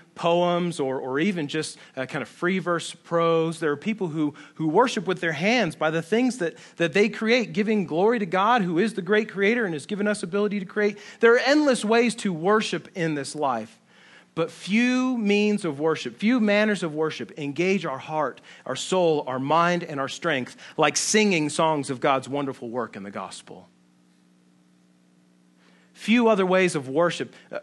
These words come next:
cause us to think about things that we're saying, right? I, I, worshiping God with our mind as we look at words that we're going to sing, thinking about the, the gospel realities that those songs are conveying. Few other th-, few other means of, of, of worship engage our heart quite like singing,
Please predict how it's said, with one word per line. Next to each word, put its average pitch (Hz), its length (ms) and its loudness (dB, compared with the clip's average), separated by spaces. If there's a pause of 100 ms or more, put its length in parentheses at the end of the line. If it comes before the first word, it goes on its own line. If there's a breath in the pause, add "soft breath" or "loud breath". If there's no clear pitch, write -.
(100)
cause 180 260 2
us 160 120 -6
to 156 160 -6
think 196 440 0
about 147 320 0
things 185 300 -2
that - 120 -8
we're 135 100 -10
saying, 131 380 -8 (880)
right? 147 220 -4 (180)
I, 151 60 -6
I, 165 200 -8 (140)
worshiping 165 500 -2
God 156 220 2
with 135 140 -6
our 127 80 -2
mind 143 320 0
as 131 100 -10
we 127 120 -8
look 170 320 -2
at 135 180 -6
words 143 320 -2
that 135 100 -12
we're 139 80 -4
going 135 200 -4
to 127 60 -8
sing, 131 180 -6
thinking 190 460 -2
about 147 320 -2
the, 135 180 -2 (240 loud breath)
the 143 220 0 (180)
gospel 175 460 2
realities 160 640 2
that 151 100 -10
those 139 180 -6
songs 151 320 -2
are 123 60 -14
conveying. 120 560 -10 (1800 soft breath)
Few 214 180 4
other 196 140 2
th-, 196 260 -4
few 220 240 2
other 190 220 2
means 202 360 2
of, 156 180 0
of, 160 260 -4
of 151 180 -6
worship 185 420 0
engage 165 300 0
our 151 100 -2
heart - 440 2
quite 190 280 0
like 151 240 0
singing, 151 560 -2